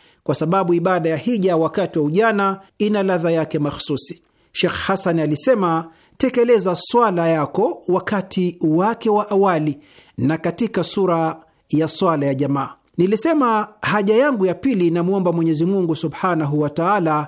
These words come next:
aniruzuku mke mzuri na mwema." Shekhe alisema, "Tekeleza swala yako wakati wake wa awali, tena katika sura ya jamaa." Nilitaja haja yangu ya tatu nikasema,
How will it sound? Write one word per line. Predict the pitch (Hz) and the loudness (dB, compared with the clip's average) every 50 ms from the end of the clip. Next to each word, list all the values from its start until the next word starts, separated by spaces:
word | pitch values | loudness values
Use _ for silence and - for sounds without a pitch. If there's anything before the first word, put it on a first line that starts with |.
| - _ - | -6 _ -2
aniruzuku | 165 190 196 202 214 214 220 208 190 262 269 247 - 226 220 | 0 2 2 2 2 2 0 0 0 0 0 0 0 -2 -2
mke | 214 208 202 - 208 | -2 -2 0 0 0
mzuri | 190 185 156 180 180 170 170 160 | 0 0 2 2 2 2 2 2
na | 160 156 | 0 0
mwema." | 151 156 151 143 139 139 143 - _ _ _ - | 0 0 0 0 -2 -4 -6 -10 _ _ _ -8
Shekhe | - - 220 220 202 - 196 180 | -2 0 2 2 2 2 0 -2
alisema, | 175 170 160 - - 214 196 180 170 165 165 165 160 160 - | 0 0 -2 -2 0 0 0 2 2 2 2 0 0 -2 -2
"Tekeleza | - 196 180 180 - 180 185 208 202 175 175 170 | -2 -2 -2 0 0 0 2 2 2 2 0 -2
swala | 165 - 180 165 160 160 160 | -2 -2 -2 0 0 2 2
yako | 175 196 214 214 214 - 208 | 2 2 2 0 0 0 0
wakati | 185 170 165 - 165 156 - - | 0 0 0 -2 -4 -4 -2 0
wake | 165 175 185 180 180 - 175 | 2 2 2 0 0 0 0
wa | 156 156 151 | 0 0 0
awali, | 147 147 170 208 214 196 175 165 156 151 147 151 - - | 2 2 2 2 2 2 0 0 0 0 -2 -4 -6 -4
tena | - 277 302 254 214 190 | -2 0 0 0 0 -2
katika | - 185 170 - 196 185 - 160 | -4 -4 -4 -4 -4 -2 -2 -4
sura | - - - 165 165 147 | -4 -2 -2 -2 0 0
ya | 143 135 | 0 0
jamaa." | 139 143 143 143 143 139 135 135 - _ _ _ _ _ - - | 0 -2 -2 -2 -2 -2 -4 -6 -8 _ _ _ _ _ -2 0
Nilitaja | 170 202 220 233 240 233 311 311 302 262 240 214 | 2 2 2 0 0 0 0 0 0 2 0 0
haja | 190 - 262 285 247 208 208 | 0 0 -2 0 0 0 0
yangu | 202 214 208 202 196 180 180 | 0 2 0 0 0 2 2
ya | 180 170 | 0 0
tatu | 175 - 214 196 196 - 165 | 0 -2 -2 -2 -2 -2 -2
nikasema, | 165 160 - - - - 247 233 202 180 170 165 165 160 160 | -2 0 -2 -2 -2 0 0 0 2 2 0 0 0 -2 -4